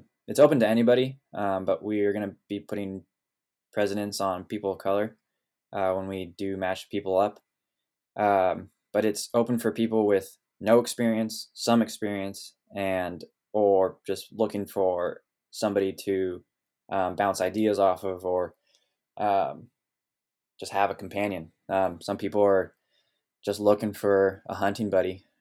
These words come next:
Um, for instance, one of, one of the guys who I met through Hunters of Color, who is actually a, a family friend of my girlfriend, um, this is, last year was his first year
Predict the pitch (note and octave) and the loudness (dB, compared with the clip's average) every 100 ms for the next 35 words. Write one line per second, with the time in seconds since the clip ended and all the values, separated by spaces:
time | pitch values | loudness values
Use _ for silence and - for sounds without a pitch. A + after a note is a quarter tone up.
0 | - F#2+ F2 E2+ G2 _ _ _ _ _ | -10 -6 -6 -8 -12 _ _ _ _ _
1 | _ _ _ _ - A2 G#2+ G#2 G#2+ G#2 | _ _ _ _ -2 0 0 -2 0 0
2 | G2 - _ _ _ _ _ _ A2+ A2 | -2 -8 _ _ _ _ _ _ 0 4
3 | G#2+ G#2+ G#2 G#2 G2 G2 G2 - G#2 G#2 | 6 6 6 4 4 2 -4 -2 -4 0
4 | G#2 G2 - G2 F#2+ G#2 F#2+ F#2+ F#2 F#2 | -2 -4 0 0 2 0 0 0 0 0
5 | - F#2+ F2+ D#2 _ _ F#2+ - - G2+ | -4 -6 -6 -8 _ _ -14 -10 -4 -4
6 | G2+ F#2+ - F#2+ F#2 F2+ F2 - _ _ | -4 -6 -4 -2 -2 -4 -8 -12 _ _
7 | _ _ _ _ _ _ _ _ G2 F2+ | _ _ _ _ _ _ _ _ -4 0
8 | A2 C3 B2 G#2+ G2 F#2+ - _ _ - | 6 6 6 0 -2 -6 -12 _ _ -6
9 | G#2 F2 E2 - A2+ _ _ _ _ _ | -2 0 -2 -8 -16 _ _ _ _ _
10 | _ _ _ - _ _ A#2 G#2 G#2 - | _ _ _ -20 _ _ 2 2 -4 -8
11 | _ A2+ A#2 A#2 A2 G#2+ G2+ G#2+ G2 G#2+ | _ 2 2 2 2 2 2 -2 -2 0
12 | G#2 G2+ - G2 F#2+ F2+ | 0 0 -2 0 0 -2